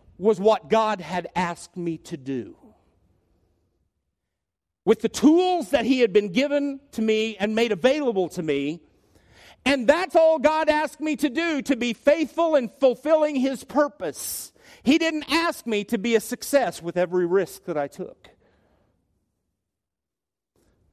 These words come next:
God's looking at your willingness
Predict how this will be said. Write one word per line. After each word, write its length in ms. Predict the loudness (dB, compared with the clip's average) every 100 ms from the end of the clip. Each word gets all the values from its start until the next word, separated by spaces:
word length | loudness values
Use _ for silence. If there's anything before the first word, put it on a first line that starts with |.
| _ _ _ _ _ _ _ _ _ _ _ _ _ _ _ _ _ _ -8
God's 380 | -2 -2 -2 -6
looking 420 | -4 -4 -4 -8
at 140 | -8 -8
your 100 | -8
willingness 920 | -6 -6 -6 -8 -12 -18 -20 -20 _